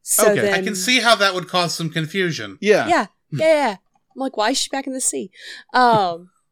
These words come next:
Speaker 1: so yeah, just a lot of the, the Looney Tunes,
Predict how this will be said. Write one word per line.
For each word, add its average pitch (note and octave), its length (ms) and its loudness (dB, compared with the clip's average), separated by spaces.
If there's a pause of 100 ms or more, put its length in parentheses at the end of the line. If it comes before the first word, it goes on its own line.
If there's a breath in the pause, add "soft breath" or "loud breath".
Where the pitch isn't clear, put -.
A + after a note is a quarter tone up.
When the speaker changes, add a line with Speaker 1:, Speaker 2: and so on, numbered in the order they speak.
(1200)
Speaker 1:
so - 220 2
yeah, G3 240 4
just B3 340 0
a A3 60 0
lot G3 260 0
of F#3 160 -4
the, F3 380 -6 (480)
the E3+ 400 -8 (180)
Looney G3 220 -4
Tunes, F3 540 -8